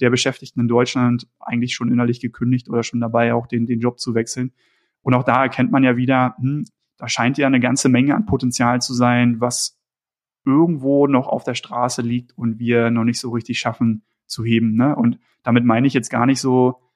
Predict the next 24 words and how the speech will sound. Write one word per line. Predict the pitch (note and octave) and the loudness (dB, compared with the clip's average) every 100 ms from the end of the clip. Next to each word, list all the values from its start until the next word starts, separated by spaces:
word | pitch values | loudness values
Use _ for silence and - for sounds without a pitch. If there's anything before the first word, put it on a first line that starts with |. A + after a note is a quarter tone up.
| _ | _
hey, | B2 B2 | 0 2
wir | A#2+ | 4
müssen | A#2+ B2+ B2+ | 2 2 2
jetzt | A#2+ A2 | 2 2
irgendwie, | A#2+ A#2+ A#2+ A2+ A2+ _ _ - | -2 0 2 2 0 _ _ -8
äh, | A2+ | -4
die | B2+ | -2
arbeitende | - B2+ C3 - A#2+ | 2 2 2 0 -2
Bevölkerung | A2+ - B2+ C#3+ C3+ C#3+ C#3 | -2 2 2 4 4 4 6
nutzen | C3+ E3+ - D#3 D3 C#3+ | 4 4 0 -2 -2 0
und, | A#3 A2 | 0 0
und | E3+ A2+ | -2 -2
einsetzen, | A#2+ C#3 C#3+ C#3 - B2 | -2 0 2 0 0 0
ne? | A#2+ C3 | 2 2
Und | A#2+ | 2
immer | B2+ C3 | 2 2
mehr | B2+ B2 A#2 | 4 4 2
Leistung | A#2+ C3+ - C3+ C3+ | 0 -2 -2 -2 0
und, | A#2 A2 | 0 -2
und, | B2+ A#2 A2+ | -2 -4 -4
und | A#2 A#2+ | -6 -2
höher, | B2 C3+ | 0 0
schneller, | - B2 A2+ | 0 0 2
weiter, | A2+ C3 D3+ D#3 | 0 0 0 -2